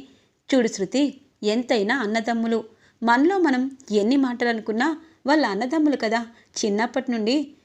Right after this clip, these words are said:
కలిసి పెరుగుతారు కాబట్టి ఆ ప్రేమ అభిమానం ఉంటుంది. వాళ్ళ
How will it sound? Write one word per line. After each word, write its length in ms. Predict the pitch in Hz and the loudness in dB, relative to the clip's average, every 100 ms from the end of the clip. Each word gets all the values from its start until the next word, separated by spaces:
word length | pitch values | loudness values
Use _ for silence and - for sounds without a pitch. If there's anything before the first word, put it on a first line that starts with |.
| _ - | _ 0
కలిసి 280 | 208 214 277 | 0 0 -4
పెరుగుతారు 520 | 208 202 226 247 233 | -2 -4 -2 -2 -2
కాబట్టి 380 | 214 196 196 302 277 - _ _ | -4 -4 -2 -2 -2 -12 _ _
ఆ 80 | 277 277 | -4 -2
ప్రేమ 260 | 202 214 277 | -2 0 0
అభిమానం 400 | 277 226 220 233 247 | 0 -2 -4 -4 -4
ఉంటుంది. 360 | 220 226 226 - - _ _ | -4 -2 -2 -4 -12 _ _
వాళ్ళ 200 | 220 311 | 0 0